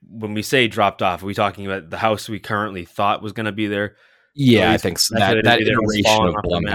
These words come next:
Speaker 2: Blumhouse.
Speaker 1: Not so much
Speaker 2: Yeah.
Speaker 1: that Blumhouse is no longer involved in Halloween
Speaker 2: Yeah,
Speaker 1: Rides
Speaker 2: I th-,
Speaker 1: going forward,
Speaker 2: I think
Speaker 1: but
Speaker 2: just that one.
Speaker 1: I mean, y-, y-, yeah, I, I don't, I don't see this. I don't see as, again, I mean, and this isn't just my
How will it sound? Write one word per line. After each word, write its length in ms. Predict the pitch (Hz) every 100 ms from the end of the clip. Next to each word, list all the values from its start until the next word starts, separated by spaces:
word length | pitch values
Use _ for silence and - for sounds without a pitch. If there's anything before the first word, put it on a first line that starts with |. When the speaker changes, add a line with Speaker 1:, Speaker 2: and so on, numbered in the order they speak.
| 82
Speaker 2:
Blumhouse. 200 | 90 - - - _ _ 104
Speaker 1:
Not 200 | 101 95
so 160 | 71
much 140 | 98 92
Speaker 2:
Yeah. 60 |
Speaker 1:
that 100 | 92 85 -
Blumhouse 400 | 98 95 95 92
is 140 | 85
no 160 | 98 95
longer 500 | 95 95 90 90 80 _ _ _ _ _ _ _ _ _ -
involved 600 | 101 90 95 101 - - _ _
in 140 | 110 101
Halloween 300 | 107 123 131
Speaker 2:
Yeah, 140 | 110
Speaker 1:
Rides 140 | 101 92
Speaker 2:
I 140 | 92
th-, 180 | 101 -
Speaker 1:
going 180 | 101 95
forward, 280 | 127 135 135
Speaker 2:
I 40 |
think 140 | 139
Speaker 1:
but 80 | 110
Speaker 2:
just 140 | 104 - _
that 160 | 76 71
one. 200 | 78 90 - _ _ _ -
Speaker 1:
I 80 | 131
mean, 420 | 143 135 120 - _ _ _ _ _ -
y-, 120 | - _ _ -
y-, 80 | _ -
yeah, 400 | 123 135 113 110
I, 140 | 127
I 120 | 123 127
don't, 100 | 127
I 40 |
don't 100 | 123
see 140 | 127
this. 120 | 117 107
I 100 | 120
don't 160 | 120
see 260 | - 120 107
as, 220 | 92 - _ -
again, 540 | 151 165 143 120 113
I 40 | 117
mean, 260 | 107 110 110
and 120 | - _ _ _ _ _ _ _ _ _
this 160 | - 90
isn't 240 | 101 98
just 160 | 92 87
my 260 | 92 87